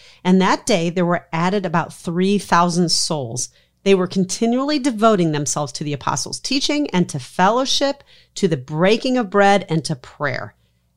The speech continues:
Everyone kept feeling a sense of awe.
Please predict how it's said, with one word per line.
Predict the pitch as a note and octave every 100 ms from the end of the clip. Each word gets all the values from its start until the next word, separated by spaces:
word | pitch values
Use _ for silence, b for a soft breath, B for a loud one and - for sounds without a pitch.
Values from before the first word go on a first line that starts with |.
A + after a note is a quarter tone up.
| _
Everyone | A3 B3 D4 C4 A#3
kept | G3 -
feeling | - G3+ G#3 G#3
a | F3 D#3+
sense | - - E3+ F3 - -
of | E3 E3 D#3+ D3+ - -
awe. | D#3 D3+ D#3 D3+ D3 D3